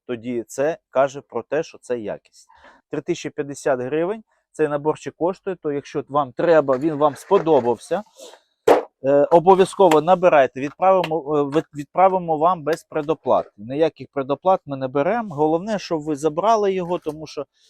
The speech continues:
е, дійсно цей набірчик, він, він, вони якісні. Я ніколи ще не заказував собі отакий асортимент. Але ж в нас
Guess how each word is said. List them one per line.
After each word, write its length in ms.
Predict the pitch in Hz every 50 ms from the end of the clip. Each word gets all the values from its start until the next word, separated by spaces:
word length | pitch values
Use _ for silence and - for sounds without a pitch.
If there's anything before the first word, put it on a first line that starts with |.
| _ _ -
е, 240 | 135 135 139 135 131
дійсно 440 | 127 143 175 156 - - 123 117 113
цей 440 | - - 156 147 135 120 87 101 117
набірчик, 520 | 120 131 117 143 165 160 - - 127 - -
він, 220 | 120 131 135 117 -
він, 260 | 117 110 143 143 127 - - _ _ _ _ - -
вони 220 | 107 139 151 151 135
якісні. 640 | 110 127 135 113 - - 98 - - - 95 95 101 _ _ -
Я 180 | 110 160 202
ніколи 580 | 214 208 208 185 - - 196 190 175 143 127 123
ще 320 | - - 165 160 151 104 - _ _ _ _ _ _ _ _ - - - - - _ _ _ _
не 300 | 120 123 143 165 165 143
заказував 840 | 113 123 135 - - 170 185 208 185 175 175 151 135 120 104 - _ -
собі 420 | - - 151 131 120 156 190 208
отакий 400 | 185 156 139 131 135 - - 185
асортимент. 680 | 175 156 - - 160 151 - - 156 143 127 98 85 - _
Але 340 | - 113 131 147 175 175 175
ж 100 | 170 - 170
в 40 | 151
нас 320 | 139 120 117 120 - -